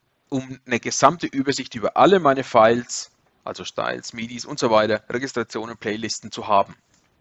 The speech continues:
Also die sind alle in Excel-Blättern gelistet und ich kann die da verwalten und bearbeiten und habe immer einen kompletten Überblick.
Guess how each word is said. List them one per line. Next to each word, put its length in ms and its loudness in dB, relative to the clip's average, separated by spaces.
Also 200 -8
die 120 -8
sind 220 -10
alle 220 6
in 200 -6
Excel-Blättern 1700 -4
gelistet 480 -8
und 100 -18
ich 100 -20
kann 160 -8
die 100 -12
da 140 0
verwalten 500 -8
und 360 -4
bearbeiten 760 4
und 260 -12
habe 240 0
immer 460 0
einen 200 -10
kompletten 440 -8
Überblick. 580 -16